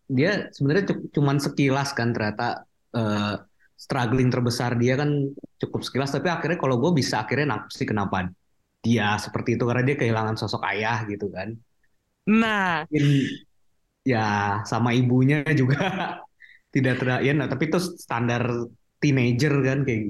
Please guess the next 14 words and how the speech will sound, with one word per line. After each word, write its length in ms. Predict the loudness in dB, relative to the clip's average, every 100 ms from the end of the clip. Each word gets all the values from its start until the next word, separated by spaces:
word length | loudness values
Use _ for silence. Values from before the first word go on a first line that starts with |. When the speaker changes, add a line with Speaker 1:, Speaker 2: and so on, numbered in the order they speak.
| -2
Speaker 1:
gitu 100 | 0 0
kan. 100 | 0 -2 -4 _ _ _ _ _ _
Speaker 2:
Iya, 200 | 2 2 0 -4 0
padahal 240 | 2 4 4
cuma 160 | 4 2 2
standar 360 | 2 4 4 4
doang 320 | 4 4 4
ya. 320 | 4 2 0 -4 -8 -18 -4
Speaker 1:
<laughs> 80 | 0
Speaker 2:
Tapi 240 | 0 0 2 2 0 -6 _
kok 180 | 2 4 4 4
bisa 180 | 4 4
segitu 480 | 2 2 2 2 0
menariknya 760 | 0 0 2 0 -2 -2 0